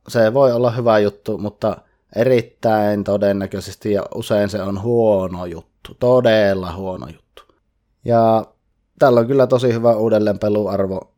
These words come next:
minun mielestä ainakin. Kortteja on niin paljon, että niitä tuskin näkee kaikkia, ellei nyt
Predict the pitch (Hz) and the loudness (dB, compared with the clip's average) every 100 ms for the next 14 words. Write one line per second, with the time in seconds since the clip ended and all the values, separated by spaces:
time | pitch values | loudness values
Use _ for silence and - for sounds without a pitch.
0 | _ - 110 110 107 98 92 95 98 98 | _ -8 -4 -2 0 0 -2 -4 -2 -4
1 | 92 92 - _ _ _ _ _ - 110 | -4 -10 -12 _ _ _ _ _ -4 -4
2 | - 113 110 151 160 156 147 135 - 135 | 0 0 2 0 0 0 2 0 -2 -2
3 | 131 131 127 - 120 120 - 113 104 110 | 0 0 -2 -4 -4 -4 -4 -4 -2 -2
4 | 101 - 110 101 - _ _ _ 113 110 | -2 -4 -4 -4 -8 _ _ _ -4 -2
5 | 110 110 110 | 0 0 -4